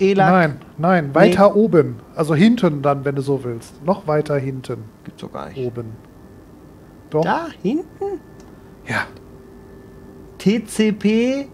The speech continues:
Speaker 1: mit
Speaker 2: Ganz,
Speaker 1: und B-,
Speaker 2: ganz
Speaker 1: Boot.
Speaker 2: oben. Ja, da gibt's drei Schalter, die kann man.
Speaker 1: Oh Gott, warte mal. Kann ich, kann ich hier tatsächlich nicht?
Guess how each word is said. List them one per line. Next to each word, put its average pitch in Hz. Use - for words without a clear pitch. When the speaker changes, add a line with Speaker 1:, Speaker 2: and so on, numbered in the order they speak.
Speaker 1:
mit 226
Speaker 2:
Ganz, 190
Speaker 1:
und -
B-, 165
Speaker 2:
ganz 175
Speaker 1:
Boot. 147
Speaker 2:
oben. 117
Ja, 123
da 143
gibt's 143
drei 131
Schalter, 117
die 120
kann 120
man. 107
Speaker 1:
Oh -
Gott, -
warte -
mal. -
Kann 143
ich, 143
kann 147
ich 135
hier 143
tatsächlich 123
nicht? 170